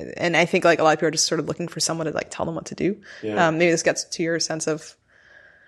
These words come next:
Speaker 1: coming around on that whole, like, you know, loss of religion <laughs> thing or
Speaker 2: Yeah.
Speaker 1: whatever, loss of personal meaning. Um,
Speaker 2: Right.
Speaker 1: and so it's interesting to think about, like, how that, uh,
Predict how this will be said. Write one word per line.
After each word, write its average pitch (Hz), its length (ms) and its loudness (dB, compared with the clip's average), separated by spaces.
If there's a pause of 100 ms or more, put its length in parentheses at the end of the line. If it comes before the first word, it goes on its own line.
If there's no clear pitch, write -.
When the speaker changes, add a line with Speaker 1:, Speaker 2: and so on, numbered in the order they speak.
(180)
Speaker 1:
coming 233 200 6
around 202 280 6
on 196 60 4
that 190 120 8
whole, 196 320 8
like, 190 180 8
you 196 60 4
know, 175 180 4
loss 175 240 6
of 180 100 2
religion 190 480 6
<laughs> 214 140 -6
thing 226 220 4
or 190 100 6
Speaker 2:
Yeah. 190 60 6
Speaker 1:
whatever, 185 260 10
loss 175 240 6
of 175 80 0
personal 170 360 0
meaning. 170 440 0
Um, 165 300 2
Speaker 2:
Right. 160 120 -8 (580)
Speaker 1:
and 196 120 0
so 233 80 8
it's 202 100 6
interesting 196 260 2
to - 20 0
think 180 140 2
about, 160 240 6
like, 156 240 2 (800)
how 165 320 4
that, 160 380 0 (100)
uh, 175 280 0